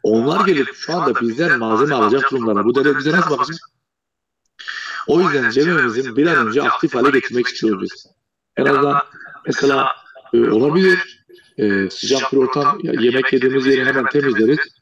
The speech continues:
Uyku tulumları var elimizde. En azından bir üç yüz beş yüz kişilik acil durumda çocuklar var. Çocuklar çadırlarda kalıyorlar.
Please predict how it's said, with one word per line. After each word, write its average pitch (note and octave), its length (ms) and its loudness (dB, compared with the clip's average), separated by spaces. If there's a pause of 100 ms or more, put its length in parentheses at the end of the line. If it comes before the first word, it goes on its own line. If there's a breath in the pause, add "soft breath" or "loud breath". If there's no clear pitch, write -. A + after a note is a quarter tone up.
(220)
Uyku C3 260 2
tulumları D#3 500 2
var C#3 100 4
elimizde. G#2+ 400 -4 (460)
En C#3 120 0
azından C3+ 380 2
bir - 140 -4
üç - 200 -4
yüz B2 140 2
beş C#3+ 200 2
yüz C3 120 -10
kişilik C3 340 -2 (120)
acil C#3+ 280 2
durumda C#3 360 2
çocuklar A2 400 0
var. G#3 240 0 (220)
Çocuklar A2+ 360 -2
çadırlarda A2+ 520 2
kalıyorlar. F3+ 460 2